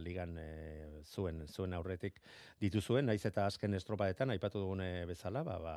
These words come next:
agian, eh, ez duten, eh, horrenbesteko maila, maila eman, baina sendotasun handi xamarra erakutsi dute, eta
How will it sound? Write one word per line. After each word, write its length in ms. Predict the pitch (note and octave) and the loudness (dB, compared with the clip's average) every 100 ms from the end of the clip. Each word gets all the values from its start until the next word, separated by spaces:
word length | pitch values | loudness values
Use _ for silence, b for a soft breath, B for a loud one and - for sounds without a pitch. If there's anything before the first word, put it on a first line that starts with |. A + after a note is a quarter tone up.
| D#2 | -4
agian, 300 | E2 F2+ F2 F2 | -4 -4 -4 -4
eh, 480 | E2+ E2+ E2 E2 D#2+ B B B B B - | -6 -6 -6 -8 -10 B B B B B -8
ez 120 | A2 | -6
duten, 300 | - A2+ A2+ | 0 4 4
eh, 140 | G2+ F#2+ | 6 4
horrenbesteko 1000 | F#2 F#2 G2+ - F#2+ G#2 F#2 F2 E2 E2 | 4 2 0 -2 0 2 4 2 0 0
maila, 360 | G2 G2+ G#2 F#2 | 0 4 4 4
maila 300 | G#2 A2 A2 | 2 6 6
eman, 240 | A#2 C3 b b - | 6 2 b b 4
baina 200 | A#2 B2+ | 8 8
sendotasun 480 | B2+ B2+ F3 E3 F3+ | 8 6 6 6 6
handi 140 | C#3+ | 4
xamarra 380 | E3 F3+ D#3 A#2 | 6 6 8 8
erakutsi 340 | A#2 C#3 C#3 | 8 6 4
dute, 320 | C#3+ C3 F3 G3+ | 6 8 6 6
eta 380 | B2+ B2+ A#2+ | 4 8 8